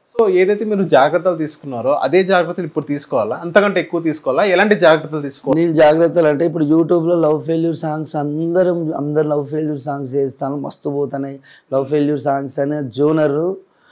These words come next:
Speaker 2: దాన్ని ప్రతి ఒక్కరు నేను ఆ writer లాగానే రాయాలి, ఆ singer లాగానే పాడాలి, అలాంటివి చేయాలి అనుకునే వాళ్ళు అట్లా కాకుండా మనకంటూ ఒక separate ఒకటి ఏర్పరచుకోవాలి. ఏంటంటే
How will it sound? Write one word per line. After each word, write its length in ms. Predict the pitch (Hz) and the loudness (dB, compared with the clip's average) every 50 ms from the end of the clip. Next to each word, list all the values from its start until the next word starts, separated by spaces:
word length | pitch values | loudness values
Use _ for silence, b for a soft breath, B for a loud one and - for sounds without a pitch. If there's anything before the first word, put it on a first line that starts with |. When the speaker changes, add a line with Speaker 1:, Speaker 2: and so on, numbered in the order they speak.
| b b b _ - | b b b _ 0
Speaker 2:
దాన్ని 240 | 139 151 156 170 170 | 0 2 2 2 0
ప్రతి 280 | 160 151 156 143 - | 0 0 0 2 2
ఒక్కరు 520 | 175 170 170 156 - - - - 185 185 185 | 2 2 2 0 -4 -6 0 2 2 2 4
నేను 280 | 180 175 170 175 170 | 2 2 0 0 2
ఆ 200 | 160 143 139 151 | 2 2 2 4
writer 380 | 156 160 165 170 160 170 175 156 | 4 4 4 4 4 2 0 0
లాగానే 380 | 160 160 151 156 156 156 156 156 | 2 0 2 2 2 0 0 0
రాయాలి, 400 | 147 143 143 143 143 143 143 147 | 0 0 0 0 0 0 0 2
ఆ 180 | 143 135 143 | 2 2 0
singer 360 | 147 143 160 156 151 156 151 | 0 -2 -2 -4 -2 -2 -2
లాగానే 320 | 143 151 147 147 147 147 143 | 0 2 0 0 0 -2 -4
పాడాలి, 640 | - - 135 131 135 131 135 135 131 131 135 135 139 b b b b - | -4 -4 -2 -2 -2 -2 -2 -2 -2 -4 -4 -6 -8 b b b b -6
అలాంటివి 520 | 123 131 143 143 147 147 135 151 151 139 135 - 147 | -2 2 2 2 2 2 0 0 0 0 -2 0 0
చేయాలి 340 | 143 143 139 139 135 139 | 2 2 2 2 2 0
అనుకునే 360 | 139 131 139 131 143 143 139 135 | 0 -2 -4 -4 -6 -6 -4 -4
వాళ్ళు 420 | 131 131 131 131 135 135 - - | -4 -4 -4 -4 -2 -4 -4 -2
అట్లా 220 | - 135 139 147 139 | -4 -4 -4 -4 -4
కాకుండా 640 | 127 131 127 135 127 151 151 139 123 123 123 165 185 b b b b b b b b _ _ _ - | -4 -4 -4 -6 -6 -6 -8 -6 -6 -6 -8 -8 -12 b b b b b b b b _ _ _ -8
మనకంటూ 560 | 135 139 151 151 170 190 190 202 202 196 196 | -4 0 2 2 2 2 2 0 0 2 0
ఒక 160 | 202 - 180 | 0 0 0
separate 760 | 147 - - - - 143 143 139 - 165 190 196 190 180 - 196 190 185 175 170 156 - - - | -2 -2 -4 -2 -2 -2 0 0 0 2 4 4 4 2 4 4 6 6 6 4 2 -2 -6 -6
ఒకటి 580 | - 156 139 147 147 120 135 135 131 131 135 - - _ _ - | -4 -2 0 0 -2 -2 -2 -4 -4 -4 -8 -12 -14 _ _ 2
ఏర్పరచుకోవాలి. 680 | 147 160 160 156 165 147 127 - - - 135 120 120 - - - | 2 2 2 2 -2 -4 -4 -6 -6 -6 -6 -6 -6 -8 -8 -4
ఏంటంటే 480 | 135 131 131 139 131 123 143 151 151 | -4 -2 -2 -2 -4 -4 -4 -6 -6